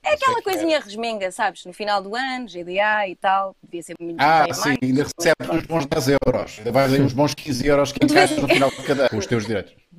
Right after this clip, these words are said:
Speaker 1: E não me posso queixar.
Speaker 2: Exatamente. Tu
Speaker 1: Epá,
Speaker 2: conheces, oh, Mafalda,
Speaker 1: e
Speaker 2: conheces o
Speaker 1: depois
Speaker 2: trabalho do,
Speaker 1: mensagens.
Speaker 2: conheces o trabalho do Diogo? Conheces o, o trabalho do Diogo?
Speaker 1: Conheço.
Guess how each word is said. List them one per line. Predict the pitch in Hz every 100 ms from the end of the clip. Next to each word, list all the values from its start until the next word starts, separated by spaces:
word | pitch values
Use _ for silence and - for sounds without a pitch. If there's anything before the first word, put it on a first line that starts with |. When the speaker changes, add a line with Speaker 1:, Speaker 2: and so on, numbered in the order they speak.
| - - - - - - - -
Speaker 1:
E | - 240
não | 208
me | 185
posso | - 196 -
queixar. | 269 262 269 226 180 _ _ _ _ - 330 - _ - 330 -
Speaker 2:
Exatamente. | 85 - - - 285 202 180 311 330 330 320 302 254 220 -
Tu | 262
Speaker 1:
Epá, | -
Speaker 2:
conheces, | 247 233
oh, | 220
Mafalda, | 214 - -
Speaker 1:
e |
Speaker 2:
conheces | - -
o |
Speaker 1:
depois | - 370
Speaker 2:
trabalho | 185 -
do, |
Speaker 1:
mensagens. | 165 320
Speaker 2:
conheces | 208 196
o | 190
trabalho | 185 185 165
do | 131
Diogo? | 110 92 _ _ _
Conheces | 180 180 170
o, | 156
o | 123 117
trabalho | 127 120
do | 113
Diogo? | 262 254
Speaker 1:
Conheço. | 220 214